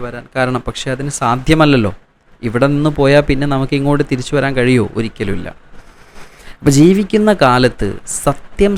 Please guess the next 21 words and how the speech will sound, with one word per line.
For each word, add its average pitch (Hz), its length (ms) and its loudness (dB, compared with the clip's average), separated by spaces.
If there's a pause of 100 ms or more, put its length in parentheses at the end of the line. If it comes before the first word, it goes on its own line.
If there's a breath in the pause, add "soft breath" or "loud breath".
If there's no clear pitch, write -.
സത്യമായി 135 680 0
മനസ്സിലാക്കി, 110 580 -4 (220)
ഹക്ക് 185 420 0
ഹക്കായി 165 420 2 (100)
മനസ്സിലാക്കി, 110 520 -2 (140)
ബാത്തിൽ 131 340 2 (140)
ബാത്തിലായി 120 520 0 (160)
മനസ്സിലാക്കി, 101 540 -4 (680 loud breath)
ആ 110 40 2 (120)
ഹക്കായ 131 480 2 (140)
കാര്യങ്ങൾ, 98 340 -2 (160)
സത്യമായ 123 540 0 (140)
കാര്യങ്ങൾ 101 320 -2 (160)
ജീവിതത്തിൽ 117 500 0 (160)
പ്രാവർത്തികമാക്കാൻ 113 1120 0 (600 soft breath)
നമ്മൾ 113 200 -2 (140)
ശ്രമിക്കുക. 104 680 -4 (480)
ഇല്ല 156 160 2 (180)
എന്നുണ്ടെങ്കിൽ 107 560 -2 (960)
അറിയാത്ത 139 640 2 (100)
പുള്ള 107 220 -2